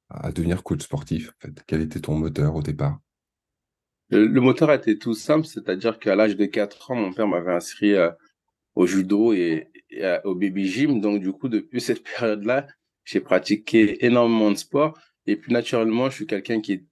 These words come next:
Speaker 2: tourné vers, euh, l'humain. C'est-à-dire que quand j'allais à la salle de sport en musculation dans les années deux mille, j'étais toujours, euh, la personne bienveillante qui voyait un nouveau qui ne savait pas trop quoi faire,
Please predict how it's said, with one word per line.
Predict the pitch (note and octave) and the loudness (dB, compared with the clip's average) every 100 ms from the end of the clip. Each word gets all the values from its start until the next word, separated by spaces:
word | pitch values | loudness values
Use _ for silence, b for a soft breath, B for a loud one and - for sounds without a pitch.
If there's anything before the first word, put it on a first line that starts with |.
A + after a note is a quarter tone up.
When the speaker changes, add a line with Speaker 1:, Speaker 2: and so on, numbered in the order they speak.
| _ _ | _ _
Speaker 2:
tourné | A2+ G#2 G#2+ A2 | -2 2 2 2
vers, | G2+ G2+ F2 | 0 0 0
euh, | F2 | 0
l'humain. | F#2 A2 A2 G#2+ _ | 0 2 0 -2 _
C'est-à-dire | - - F2 F#2 G2 | -16 -10 -6 -6 -8
que | - F2+ F2+ E2 B B _ | 4 6 6 4 B B _
quand | - F#2+ | -6 0
j'allais | F2+ F#2+ | 2 6
à | G2 | 6
la | F2 | 6
salle | F#2 F2 | 2 2
de | F2+ | 2
sport | F2+ - G2+ G2+ E2+ | 2 2 2 2 0
en | |
musculation | F2 F2+ - D#2 D#2+ - G2+ F#2+ | -2 -4 -4 -4 -4 -6 -4 0
dans | E2+ | 0
les | E2+ E2 | 0 0
années | E2+ F2 | 0 0
deux | D#2+ F2 | 2 2
mille, | F#2+ C3 B2+ - _ _ _ _ - | 2 2 -2 -6 _ _ _ _ -12
j'étais | F#2+ E2+ F2+ | -6 -4 -4
toujours, | G#2 A2 G#2+ | 0 2 2
euh, | G2 D#2+ - - | 2 0 -6 -4
la | D#2+ | -2
personne | D#2+ F#2 - G2+ F#2+ | -2 -4 -2 -2 -2
bienveillante | G#2 G2 F#2+ G2+ A2 A2+ A2 | -2 -2 -2 -2 0 -2 -4
qui | G2+ | -8
voyait | F2+ G2 | -4 -2
un | G2 | -2
nouveau | G2 F#2+ F#2+ G#2 | -4 -8 -4 -4
qui | G#2+ F#2+ | -4 -6
ne | F2 | -4
savait | E2+ F2 | 0 0
pas | E2 D#2 | 0 -2
trop | - F#2+ | -2 -2
quoi | - - | -2 -2
faire, | - G2+ G#2+ | 0 0 0